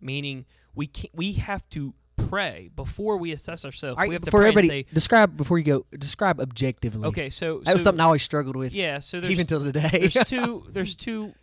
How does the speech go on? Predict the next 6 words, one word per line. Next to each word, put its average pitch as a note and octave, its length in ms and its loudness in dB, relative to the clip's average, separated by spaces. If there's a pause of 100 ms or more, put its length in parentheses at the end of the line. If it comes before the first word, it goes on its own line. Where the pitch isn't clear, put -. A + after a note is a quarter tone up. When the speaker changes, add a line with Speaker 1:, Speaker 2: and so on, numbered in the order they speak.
Speaker 1:
there's D#3+ 380 -6
objective G3+ 840 -4
and D#3 180 -10
subjective. C3+ 680 -10
Subjective D#3+ 800 -6
is C#3 340 -6